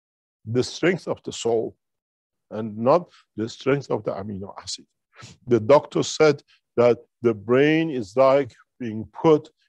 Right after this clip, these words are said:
in a mixer for ten minutes to the father. And now we see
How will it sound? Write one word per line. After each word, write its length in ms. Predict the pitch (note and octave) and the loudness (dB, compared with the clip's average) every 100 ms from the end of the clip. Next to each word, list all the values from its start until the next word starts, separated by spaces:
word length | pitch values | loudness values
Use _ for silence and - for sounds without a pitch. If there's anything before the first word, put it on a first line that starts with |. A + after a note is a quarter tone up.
| _ G#2+ | _ -4
in 100 | A2 | -2
a 60 | |
mixer 440 | A2 D#3 - C3+ A#2 | 0 -2 -2 -2 -2
for 180 | A2+ | -6
ten 340 | - - C#3+ C3 | -10 -4 -4 -4
minutes 320 | C3 C3 - | -6 -8 -8
to 140 | - A#2 | -2 0
the 140 | G2+ - | -2 0
father. 300 | B2 A2 - _ _ _ _ _ _ _ | 0 0 -8 _ _ _ _ _ _ _
And 180 | G2 F#2 | -12 -8
now 260 | F#2+ A#2 C3 | 0 2 2
we 180 | A2+ G#2 | 0 -6
see 500 | - - B2 C3+ | -10 -6 -6 -6